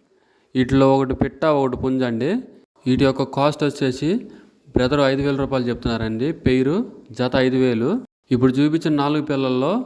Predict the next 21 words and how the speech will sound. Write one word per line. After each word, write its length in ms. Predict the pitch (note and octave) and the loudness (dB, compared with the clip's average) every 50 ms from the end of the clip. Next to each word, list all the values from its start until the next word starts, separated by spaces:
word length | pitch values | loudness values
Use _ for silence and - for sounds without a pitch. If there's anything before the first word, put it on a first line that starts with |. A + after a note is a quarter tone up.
| - - - - _ _ - | -8 -16 -20 -20 _ _ -8
ఒకే 260 | A#2 A#2+ A#2 - D3 D3+ | -8 -6 -4 -2 -2 0
పెట్ట 240 | D3 D3+ C#3+ C#3+ - | 0 -2 -2 -4 -4
పిల్ల, 260 | B2 C3+ C3 C3 C3 D3+ G3+ B3 B3 - - - - | -2 0 0 0 2 0 0 -2 -4 -8 -16 -12 -4
మూడు 180 | B2+ C3 C3+ C3+ | -2 0 0 0
పుంజు 260 | C3+ C#3 C#3+ C#3+ D3+ C#3+ | 0 0 0 0 0 0
పిల్లలు 260 | D3+ D3 C#3+ C#3 C3+ | 0 0 0 0 0
ఉన్నాయని 320 | C3 C3 C3 C3 B2+ B2+ | 0 0 0 0 0 0
బ్రదర్ 260 | B2 B2 B2+ B2+ B2 | 0 0 0 0 0
చెప్తున్నారండి. 680 | B2+ B2 B2 - B2+ B2+ A#2+ A2+ A2+ G#2+ G#2+ G#2+ C#3 F#3+ B3+ B3+ - - - - _ _ _ - | -2 -6 -4 -4 -4 -2 -2 -2 -4 -4 -4 -2 -2 -2 -4 -4 -8 -16 -20 -20 _ _ _ -4
ఈ 100 | C#3+ C3 B2+ | -2 0 0
స్క్రీన్ 340 | B2 - - - C#3+ D#3 E3 | -2 -2 -2 0 2 4 4
మీద 140 | E3 D#3 D3+ | 4 2 2
కనబడుతుంది 480 | D3 C#3+ C#3 C3+ C#3 C3+ C3 C3+ C3 C3 | 0 0 0 0 -2 -2 -2 -2 -2 -4
వచ్చేసి 400 | B2+ - - C3+ B2+ B2+ - D#3 E3 E3 D3+ | -4 -4 -4 -4 -4 -4 -4 -2 0 0 0
ఈ 120 | C#3 C3+ C3 | 0 -2 -2
పిల్లలు, 420 | C3 - C#3 C3+ C#3+ C#3 C#3 C#3 C3+ | -2 -2 0 2 2 2 2 2 2
నాలుగు 280 | B2+ B2+ B2+ C3 C#3 B2+ | 2 0 0 0 -2 -2
పిల్లలకు 320 | C3+ C3+ C3 C3 B2+ A#2+ | -2 -2 0 0 -2 -2
బ్రీడర్ 320 | A2+ A#2+ B2+ C3 B2 B2+ A#2+ | -2 0 0 0 0 0 -2
అండి 160 | A2 G#2+ A2 | -2 0 -2
అది. 220 | G#2+ G#2+ A2 B2+ | -2 -2 0 0